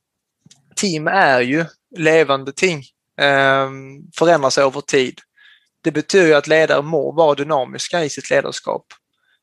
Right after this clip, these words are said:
Ehm, och för att balansera då, ehm, de här försäljliga faktorerna som påverkar en, en arbetsvardag.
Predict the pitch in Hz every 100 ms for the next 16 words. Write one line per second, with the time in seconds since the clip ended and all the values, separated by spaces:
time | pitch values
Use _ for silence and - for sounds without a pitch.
0 | _ 139 131 143 - - - _ - -
1 | 220 156 135 131 139 139 147 - 127 117
2 | 117 214 220 131 123 _ _ _ _ _
3 | 151 139 139 143 143 143 147 151 - 143
4 | 143 131 - 135 139 131 131 135 - 143
5 | 135 120 120 139 143 156 165 - 165 165
6 | 160 - - - - -